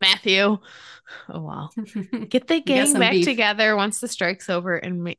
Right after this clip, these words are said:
Speaker 1: reshoot that scene just for me. Thank you.
Speaker 2: Yeah.
Speaker 1: So, yeah. God, what, what, um,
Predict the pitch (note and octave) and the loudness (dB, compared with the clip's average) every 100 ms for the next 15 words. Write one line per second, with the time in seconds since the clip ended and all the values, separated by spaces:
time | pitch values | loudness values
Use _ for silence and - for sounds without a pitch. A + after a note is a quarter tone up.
0 | - F3 F#3+ F#3+ - E3+ - F#3+ F3 F#3 | -12 -8 -4 -4 -6 -6 -6 -6 -8 -8
1 | F#3 - G3+ G3 G3+ G3+ - - _ _ | -8 -8 -8 -6 -8 -8 -8 -10 _ _
2 | - - F#3 F3+ - _ _ - D#4 D#4 | -18 -14 -10 -8 -10 _ _ -2 0 0
3 | F4 C#4 - - _ _ _ _ _ F#4+ | 0 -2 -8 -20 _ _ _ _ _ -2
4 | A4 D4 F4+ B4 _ _ - _ D4 D#4 | -2 0 -2 -4 _ _ -20 _ 2 4
5 | G#4+ - E4+ E4 D#4 D4+ D4+ | 4 4 4 6 4 0 -6